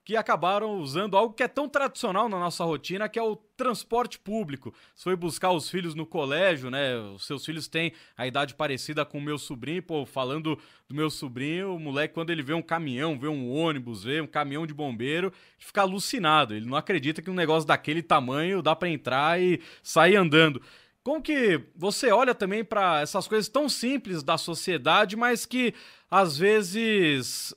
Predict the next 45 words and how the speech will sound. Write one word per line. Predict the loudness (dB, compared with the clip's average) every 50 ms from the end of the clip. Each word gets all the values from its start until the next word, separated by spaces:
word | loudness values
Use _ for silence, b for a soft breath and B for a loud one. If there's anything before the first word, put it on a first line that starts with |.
| _ -6
é, | -2 0 2 2 2 2 0 0 0 0
a | 0 -2
gente | 0 2 2 2 2 2 -2 -2
do | 0 0
outro | 0 0 0 -2 2
lado | 4 6 6 6 4 4 4
olha | 4 4 4 4 2
com | 0 -2 -4 -4 -4 -2 -2 -2 -4
uma | -2 -2 -2 -2
certa | -2 -2 -2 -2 -2 -2 -2 -4 -4 -4
surpresa, | -4 -4 -6 -6 -2 4 6 6 6 6 4
fala, | 2 0 -2
"Pô, | 0 2 2 2
um | 2 2
jogador | 0 0 0 4 4 4 2
de | 2
futebol | -2 -8 -6 0 2 2 4
pegou | 4 2 0 2 0
um | 2 2
ônibus." | 4 4 2 2 -2 -4 -8 -10 B B B B B B B _
Como | -8 -8 -4
que | -4 -4 -4
foi | 0 4 4 4
esse | 4 4 0 -2
momento | -2 -2 -2 0 0 0 0 -2 -2 -6 -6
também? | -4 -4 -2 -2 -2 -2 -2 -2
Como | -4 -6 -6
que | -6 -8 -2
você | 0 0 0 2 2 2 2 2 B B B B B B B
vê | -4 4 6 6 6 6
seu | 2 0 0 0 2 4
lado | 4 6 6 6 4 2 -2
como | -4 -2 -2 -2 0 0 2 4 4 4 2 0 -2
um | -2 -2 -2
cara | -2 2 4 6 6 6 6 4 2
que | 0 -2 -4 -4
está | -4 0 0 0 0
inserido | 2 0 2 4 4 4 4 2 0 0
na | 0 0
sociedade, | 0 -2 -4 -4 -2 -2 -2 0 4 4 6 6 6 4 2 -2 -6 -8 b b b b b b b _
mas | 0 2 2 2 2 0
que, | 0 2 2
ao | 4 6
mesmo | 6 6 6 6 4 0 -2
tempo, | 2 4 4 4 4 2 2 4 6 8 8 8